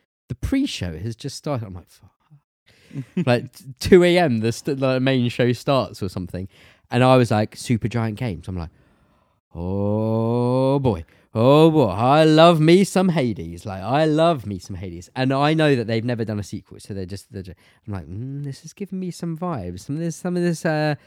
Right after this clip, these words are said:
Speaker 1: the design and stuff." I was like, "Maybe this is D L C, 'cause it's, it's only been a, like, a year or two." Um, and then there's the music that plays, and I'm like, "Oh God, this is, this is something to do with Hades." And then there's a whole trailer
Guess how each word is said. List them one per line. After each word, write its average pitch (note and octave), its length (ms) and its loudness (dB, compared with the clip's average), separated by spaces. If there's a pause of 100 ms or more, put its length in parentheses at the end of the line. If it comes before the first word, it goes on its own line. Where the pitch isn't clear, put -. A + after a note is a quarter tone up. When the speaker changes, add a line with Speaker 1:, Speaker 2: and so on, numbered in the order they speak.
(200)
Speaker 1:
the C#3 80 -6
design C#3+ 400 0
and E2+ 160 -4
stuff." - 360 -14
I - 380 -16
was G2+ 60 -4
like, G#2+ 80 -6
"Maybe A#2 220 -6
this C#3+ 180 -14
is G#2+ 60 -18
D G#2+ 240 -10
L G2 100 -12
C, A#2+ 800 -10
'cause E2 160 -12
it's, - 240 -16 (160)
it's - 160 -20
only E3+ 140 -8
been F2+ 120 -4
a, D#2 160 -10
like, G2 180 -12
a F#2+ 140 -8
year A2 300 -2
or F2 100 -4
two." D#2+ 320 -10 (480)
Um, G#2+ 440 0 (840)
and A2 160 2
then A2 140 4
there's G2+ 220 0
the G2 100 -6
music G2 400 0
that E2 140 -16
plays, E2 440 -10
and D#2 120 -14
I'm D2+ 60 -10
like, - 160 -18 (120)
"Oh F#2 140 -14
God, F2+ 240 -16
this - 160 -20
is, - 200 -20
this A2 160 -10
is G#2+ 80 -14
something F#2 280 -10
to - 80 -20
do F2 80 -10
with E2 80 -12
Hades." - 400 -10 (1000)
And G2 160 -4
then G#2 120 -2
there's A2 140 -2
a A2 60 -4
whole B2+ 200 0
trailer B2 560 -4